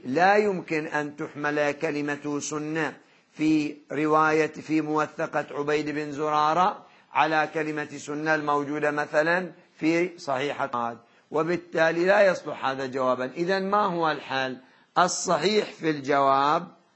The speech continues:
الصحيح في الجواب أن يقال إن كان في المقام قرينة تصلح لتحديد المراد من السنة،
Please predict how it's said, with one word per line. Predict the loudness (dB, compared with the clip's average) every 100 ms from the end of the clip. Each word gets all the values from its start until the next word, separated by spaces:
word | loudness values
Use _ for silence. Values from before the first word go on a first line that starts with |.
| _ _ 0
الصحيح | 0 0 -2 0 0 0
في | -2 -4
الجواب | -2 0 4 4 4 2 -2
أن | -2 -2
يقال | -4 0 2 2 0 -6 _ _ _ -2
إن | -2 0
كان | 4 4 4 2
في | 0 -2
المقام | 0 0 0 2 4 4 0 -6 -16 _ 0
قرينة | 2 4 2 2 2 2 4 2 0 -4 _ _ _ _ 0
تصلح | 0 0 -2 2 2 0 -12 _ _ _ -6
لتحديد | 2 4 4 2 -6 -20 _ _ 0 0 0 -6 -2 2 2 0 -8 _ _ _ _ _
المراد | -8 -6 -2 2 4 4 4 2 -4 _ _ _
من | -2 2 2 0 -4 -10 -6
السنة، | -6 -6 -4 -2 0 0 2 2 2 0